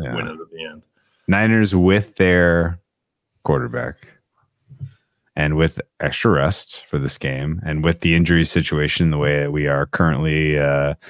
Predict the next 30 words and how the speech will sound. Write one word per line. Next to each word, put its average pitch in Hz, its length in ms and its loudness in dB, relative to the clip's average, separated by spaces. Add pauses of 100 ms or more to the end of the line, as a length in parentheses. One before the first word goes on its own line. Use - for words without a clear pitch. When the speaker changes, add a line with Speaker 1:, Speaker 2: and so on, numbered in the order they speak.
(260)
Speaker 1:
uh, 69 680 -2
you 82 80 0
know, 69 240 -4
currently 85 300 2
looking 80 360 0
at, 69 340 -2
uh, 71 360 2 (160)
the - 80 -2
fabric 80 640 -2 (800)
of 90 140 4
this 90 180 2
matchup, 76 480 0 (220)
it 85 120 2
is 80 200 2
Niners. 62 600 -4 (480)
I 76 80 0
agree 71 220 -2
with 80 140 0
the 95 80 2
line 87 280 4
shift. - 600 0 (100)
I - 80 -4
don't 67 220 0
think 73 200 0
it's 82 180 0
an 90 100 4
overreaction 90 840 4
to 87 120 0
today's 92 380 2
results. 90 720 2